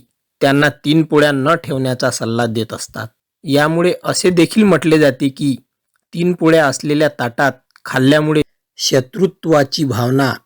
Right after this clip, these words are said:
आणखी वाढत असते. असे देखील म्हटले जाते की जर आपल्याला कुठे बाहेरगावी जायचे असेल, तर आपण जर आपल्याबरोबर अन्न नेत असेल, तर अशा वेळी त्यामध्ये केवळ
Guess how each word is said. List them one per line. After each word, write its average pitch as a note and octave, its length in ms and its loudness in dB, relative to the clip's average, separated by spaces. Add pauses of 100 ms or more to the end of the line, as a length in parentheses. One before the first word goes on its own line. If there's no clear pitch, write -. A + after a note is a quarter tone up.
आणखी C3+ 340 -2
वाढत B2+ 380 2
असते. - 380 -10 (840)
असे E3 300 4
देखील F3+ 380 2
म्हटले D#3+ 380 2
जाते C#3 360 2
की C3+ 280 -2 (420)
जर D3+ 220 2
आपल्याला C#3+ 540 0
कुठे C3+ 360 -2
बाहेरगावी C#3 720 2
जायचे A#2+ 520 0
असेल, A#2+ 400 0 (720)
तर C3+ 100 4
आपण C#3 480 0
जर D3 180 4
आपल्याबरोबर C3+ 840 2
अन्न D3 400 2
नेत E3 260 0
असेल, B2+ 360 2 (600)
तर C#3+ 120 4
अशा D3+ 360 2
वेळी E3 220 2 (120)
त्यामध्ये C#3 480 2 (220)
केवळ C#3+ 320 4